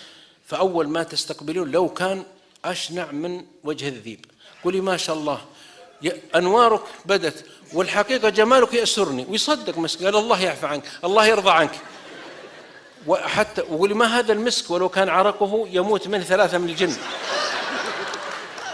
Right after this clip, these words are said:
قل: "هذا المسك الذي شيء مذهل." وإذا جلس، قلت: "حتى جلستك جلسة عظيم، يعني جلسة أسد، جلسة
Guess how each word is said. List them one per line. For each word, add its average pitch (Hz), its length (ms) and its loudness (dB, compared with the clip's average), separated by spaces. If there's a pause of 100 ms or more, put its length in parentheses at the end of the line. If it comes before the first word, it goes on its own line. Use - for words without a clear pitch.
(1400)
قل: 208 140 6
"هذا 247 280 8
المسك 247 380 2
الذي 233 420 4 (240)
شيء 330 260 6
مذهل." 240 400 2 (840)
وإذا 240 340 8
جلس، 233 280 6
قلت: 220 180 2
"حتى 269 320 4
جلستك 240 460 2
جلسة 220 420 4
عظيم، 190 420 4
يعني 185 180 2
جلسة 220 380 2
أسد، 202 340 4 (120)
جلسة 220 280 4